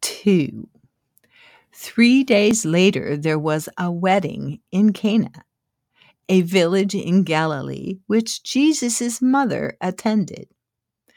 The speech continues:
Jesus and his followers were also invited. When Mary learned that they had run out of wine, she informed Jesus.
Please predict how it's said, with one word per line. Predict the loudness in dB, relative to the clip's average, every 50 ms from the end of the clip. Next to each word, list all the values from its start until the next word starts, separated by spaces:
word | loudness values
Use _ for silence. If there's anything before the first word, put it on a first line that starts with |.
| _ -20 -20 -20 -20 -20 _ _
Jesus | -8 -4 -4 -2 -2 -2 -2 -2 -2 -2 -2
and | 0 2 2
his | 2 2 -2 -4
followers | -4 -2 -2 0 0 -2 -2 -4 -6 -8 -8 -8 -10 -12 -8 _
were | -6 -6 -6 -4
also | -4 -2 -2 -2 -2 -4 -6 -6 -4 -4 -4 -6 -10 -10
invited. | -6 -2 -2 -2 -2 -4 -6 -6 -8 -10 -12 -16 -18 -20 -20 _ _ _ _ _ _ _ _ _ _ _ _ _ _ _ -20 -20 _ _ _ _
When | 0 2 4 4 4
Mary | 4 2 2 2 4 4 4
learned | 4 4 4 4 2 0 -2 -4 -4 -6
that | -6 -6 -4
they | -4 -2 -2
had | -2 -2 -2 -2 -2 -2 0
run | 0 0 0 -2 -4
out | -4 -2 -2 -2 -2 -4
of | -6 -8 -6 -4
wine, | -4 -2 -2 -2 -2 -4 -6 -8 -8 -8 -8
she | -8 -6 -6 -4 -6 -6 -4
informed | -2 0 0 0 0 _ -8 -6 -6 -6 -6 -8 -8
Jesus. | -6 -4 -4 -4 -4 -6 -8 -12 -16 -16 -18 -18 -20 -20